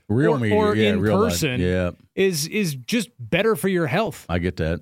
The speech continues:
Speaker 2: It, it's less anxiety.
Speaker 1: I get that.
Speaker 2: It's less things that you need to. And, and I would argue that, you know, there's people that hang on to family members.
Speaker 1: Oh, yeah.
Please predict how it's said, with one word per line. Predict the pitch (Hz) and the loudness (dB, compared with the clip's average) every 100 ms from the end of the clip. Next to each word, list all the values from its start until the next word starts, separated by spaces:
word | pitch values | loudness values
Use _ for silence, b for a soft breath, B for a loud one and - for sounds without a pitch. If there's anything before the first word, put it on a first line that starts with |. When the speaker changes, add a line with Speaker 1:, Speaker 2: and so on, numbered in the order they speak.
| - | -2
Speaker 2:
It, | 196 | -2
it's | 214 - | -2 -2
less | 214 226 226 | -2 0 0
anxiety. | 220 151 147 202 170 | 0 0 0 0 0
Speaker 1:
I | 87 | -2
get | 87 85 | -2 -2
that. | 160 | -4
Speaker 2:
It's | 175 | -2
less | 185 202 - | 0 0 -2
things | - 202 220 175 | -2 -2 0 -2
that | 175 | -2
you | 170 185 | -2 -2
need | 185 185 | 0 -2
to. | 165 185 | -2 0
And, | 175 b b b | -2 b b b
and | 185 | 0
I | 294 | 2
would | 247 | 2
argue | 170 175 196 | 2 2 0
that, | 185 190 | 0 -2
you | 185 | -2
know, | 185 170 175 _ 175 | -2 -2 -6 _ -4
there's | 180 202 | -2 -2
people | - 185 185 | 0 2 2
that | 156 160 - _ _ _ _ _ | 0 0 -4 _ _ _ _ _
hang | - 175 180 | -2 0 2
on | 190 165 | 0 0
to | |
family | - 151 226 214 143 | -2 0 2 2 -2
members. | 135 131 120 110 98 - | -2 -2 -4 -6 -8 -6
Speaker 1:
Oh, | - 156 | 0 2
yeah. | 147 180 | 2 0